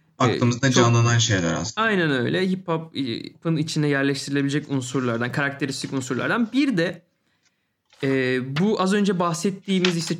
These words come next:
Speaker 2: gençleri sokak, e, uyuşturuculuğundan ve gang hayatından uzaklaştırmak için bir örgüt kuruldu demiştim.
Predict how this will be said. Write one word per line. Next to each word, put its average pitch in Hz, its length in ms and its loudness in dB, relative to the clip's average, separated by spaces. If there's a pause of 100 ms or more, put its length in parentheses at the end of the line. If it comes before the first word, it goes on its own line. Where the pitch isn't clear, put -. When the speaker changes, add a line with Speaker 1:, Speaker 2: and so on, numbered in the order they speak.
(140)
Speaker 2:
gençleri 147 460 0
sokak, 160 560 -6 (920)
e, 123 200 -2
uyuşturuculuğundan 135 1080 -2
ve 131 80 0
gang 135 360 -2
hayatından 139 560 -2
uzaklaştırmak 139 760 -4
için 139 280 -6 (640)
bir - 160 -6
örgüt 139 500 -2 (240)
kuruldu 123 440 -2
demiştim. 123 420 -2